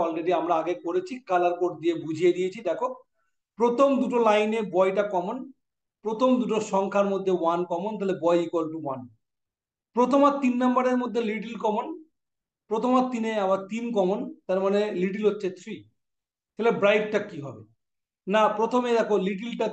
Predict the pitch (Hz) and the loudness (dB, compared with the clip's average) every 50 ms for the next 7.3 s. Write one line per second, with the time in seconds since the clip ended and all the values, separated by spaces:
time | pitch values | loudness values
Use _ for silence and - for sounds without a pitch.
0 | - - 202 220 220 220 214 185 143 127 127 165 190 202 202 202 220 196 185 190 | -6 -8 -6 -4 -4 -4 -4 -6 -8 -4 0 2 4 4 4 4 2 4 4 4
1 | 202 208 202 180 180 175 185 214 214 208 196 190 185 185 196 196 185 185 180 185 | 4 2 4 4 6 6 6 6 4 4 4 2 0 -2 -4 -6 -2 -2 0 0
2 | 202 208 196 202 208 208 208 208 196 202 - 226 220 - 240 240 220 214 214 220 | 0 0 -2 -2 -2 -2 -2 -2 -2 -2 -4 -10 -12 -12 -14 -12 -12 -12 -12 -14
3 | - _ 247 254 254 - - - - _ _ _ _ _ _ _ _ _ _ _ | -14 _ -10 -10 -8 -10 -12 -18 -20 _ _ _ _ _ _ _ _ _ _ _
4 | _ _ _ _ _ _ _ _ _ _ _ 196 208 226 226 233 233 226 - - | _ _ _ _ _ _ _ _ _ _ _ 2 4 6 6 4 2 -2 -8 -12
5 | - _ _ _ _ _ _ _ _ _ _ _ _ _ _ _ - - - _ | -20 _ _ _ _ _ _ _ _ _ _ _ _ _ _ _ -20 -20 -20 _
6 | _ _ _ _ _ _ _ _ _ _ _ _ _ _ _ _ _ - 175 147 | _ _ _ _ _ _ _ _ _ _ _ _ _ _ _ _ _ -6 -6 -6
7 | - - - - _ _ | -6 -10 -18 -20 _ _